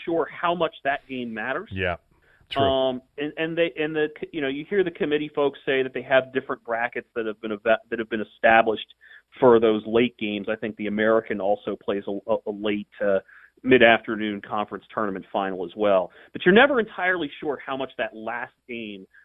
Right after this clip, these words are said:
Speaker 1: really matters in, uh, i-, i-, with the, with the Big Ten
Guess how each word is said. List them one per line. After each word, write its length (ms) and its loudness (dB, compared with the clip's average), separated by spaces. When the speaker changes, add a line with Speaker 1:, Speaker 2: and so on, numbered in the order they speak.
Speaker 1:
really 400 -4
matters 480 -6
in, 160 -16
uh, 280 -8
i-, 160 -14
i-, 140 -12
with 160 -8
the, 160 0
with 140 -6
the 80 -12
Big 180 -6
Ten 180 -4